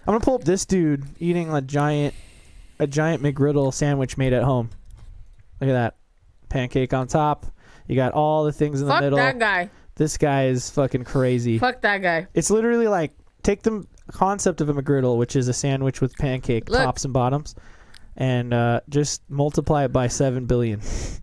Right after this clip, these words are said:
Speaker 1: So fucking huge.
Speaker 2: Look.
Speaker 1: Thank you, audio listeners. We haven't said the words a lot on this one because, remember, it is a special episode, but it, I will not say that, I will commit to not saying it until the timer's <laughs> up.
Speaker 2: I'm gonna vomit
Speaker 1: Okay, <laughs>
Speaker 2: in my
Speaker 1: 'cause you
Speaker 2: mouth.
Speaker 1: will throw up probably. And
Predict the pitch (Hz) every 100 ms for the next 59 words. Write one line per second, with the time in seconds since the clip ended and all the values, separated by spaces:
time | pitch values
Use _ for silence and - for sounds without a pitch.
0 | - - - - 202 185 - 147 160 170
1 | 151 139 - - - - - - 196 175
2 | - - 220 233 226 190 170 156 160 190
3 | 143 131 - - 240 294 294 277 240 233
4 | 208 208 196 185 180 175 180 185 170 160
5 | 160 143 143 151 131 135 151 151 - 139
6 | 139 131 127 - 120 127 127 - - -
7 | - 170 180 214 220 214 196 185 185 -
8 | 185 180 156 - 160 151 151 147 175 -
9 | 180 160 - 165 160 151 135 156 135 135
10 | - - 160 147 139 131 - 139 214 -
11 | 131 110 - - - - 240 240 262 254
12 | 247 247 262 - - 494 415 214 269 -
13 | 269 285 220 247 233 233 214 202 175 -
14 | 185 165 156 156 190 240 254 240 196